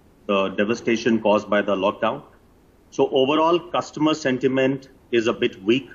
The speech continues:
compared to regular Diwali period or compared to regular festive period. People have smaller budgets to play around with. And we are seeing this both at the individual level as well as,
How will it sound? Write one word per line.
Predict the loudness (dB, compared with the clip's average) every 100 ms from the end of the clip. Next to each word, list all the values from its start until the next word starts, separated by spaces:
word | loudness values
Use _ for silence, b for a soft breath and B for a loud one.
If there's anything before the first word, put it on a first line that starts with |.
| -20 -4
compared | -2 0 0 0
to | 0 -2 0 0
regular | 0 2 2 2
Diwali | 2 2 2 0
period | -2 0 0
or | -2
compared | -2 -6 -2 -2 -2
to | -2
regular | -2 0 -2
festive | 0 -4 -2 -6
period. | -2 -2 -2 -6 -20 _ _ _ _ _ _ _
People | 0 4 4
have | 4
smaller | 0 0 2 2
budgets | 0 -2 -2 -4 -18 -20 _ _ _ _
to | -4
play | 0 0
around | 2 0 0
with. | -2 -2 -14 -20 _ _ _
And | -4 0
we | 0
are |
seeing | 0 0 2
this | 0 0
both | 0 0 0
at | -6 -2
the | 0 2
individual | 2 0 0 0
level | 2 2 0 -2 0
as | 0 0
well | 2 2
as, | 2 -2 -8